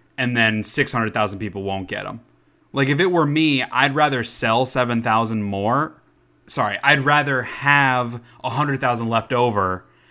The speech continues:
than miss out on seven hundred thousand sales. And obviously I'm pulling these numbers out of my ass, but, like, I feel like there's a middle ground there that they're not hitting.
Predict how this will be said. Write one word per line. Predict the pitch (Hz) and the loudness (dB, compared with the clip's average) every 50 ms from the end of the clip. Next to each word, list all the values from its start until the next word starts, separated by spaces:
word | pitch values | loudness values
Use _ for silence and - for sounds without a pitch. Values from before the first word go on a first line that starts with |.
| _ _ - | _ _ -6
than | 120 123 120 120 120 123 | -2 0 0 0 0 0
miss | 131 127 120 - 135 | 0 -2 0 2 4
out | 120 110 107 | 4 4 4
on | 101 104 98 | 2 -2 -4
seven | - 117 104 101 98 | -4 -4 -4 -4 -4
hundred | 98 98 98 95 | -4 -4 -6 -4
thousand | - 101 98 92 95 | -4 -6 -6 -6 -8
sales. | 90 - 107 95 92 - 117 - - | -10 -8 -8 -8 -8 -10 -12 -10 -4
And | 131 | 0
obviously | 127 127 120 113 110 | 0 0 2 0 -2
I'm | 107 | -4
pulling | - - 120 107 | -4 -4 -6 -4
these | 107 101 92 | -4 -6 -4
numbers | 107 104 98 98 92 | -4 -4 -4 -4 -4
out | 101 95 | -4 -4
of | 95 | -2
my | 95 92 95 | -4 -4 -4
ass, | 92 92 90 90 - | -4 -6 -6 -8 -10
but, | - - 107 | -10 -10 -6
like, | 107 117 110 104 98 - - - - - - - - - | -2 0 0 0 0 -4 -10 -18 -18 -20 -20 -16 -6 -2
I | - 131 | -2 0
feel | 110 170 175 | 2 4 2
like | 165 156 | 4 4
there's | 147 147 131 | 2 0 2
a | 139 | 2
middle | 135 139 139 143 139 139 131 | 2 2 2 4 4 4 2
ground | 117 123 120 110 107 107 107 | 2 2 0 0 0 -2 -2
there | 101 101 101 98 98 95 95 | -2 -2 0 0 0 -2 -2
that | 95 98 | -4 -6
they're | - 117 101 | -6 -6 -6
not | 101 98 95 92 92 | -4 -4 -4 -4 -6
hitting. | 104 101 95 90 87 87 | -8 -8 -8 -8 -10 -16